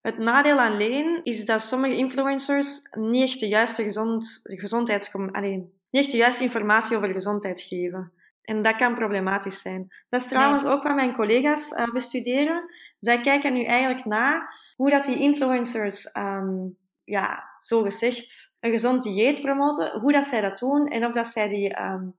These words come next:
Speaker 1: die communicatieaspecten ook kunnen meenemen naar echte, ja, ja, de gezondheidsinformatie die, die van de echte experten komt.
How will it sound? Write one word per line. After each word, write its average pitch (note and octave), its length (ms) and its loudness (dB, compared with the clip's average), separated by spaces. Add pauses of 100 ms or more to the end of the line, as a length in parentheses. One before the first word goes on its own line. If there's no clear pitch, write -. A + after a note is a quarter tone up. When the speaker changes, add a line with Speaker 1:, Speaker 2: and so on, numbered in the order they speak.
(140)
Speaker 1:
die G#3+ 180 -2
communicatieaspecten B3+ 1000 0
ook B3+ 140 0
kunnen B3 220 0
meenemen A#3 480 0
naar G3+ 240 -2
echte, A3 500 -4
ja, G3 500 -2 (140)
ja, G#3 260 0
de G3+ 120 -2
gezondheidsinformatie A#3+ 1300 0
die, G3 440 -4 (800)
die G#3+ 140 -4
van G#3 140 0
de G#3 60 0
echte - 260 -4
experten G3 560 -4
komt. E3+ 500 -8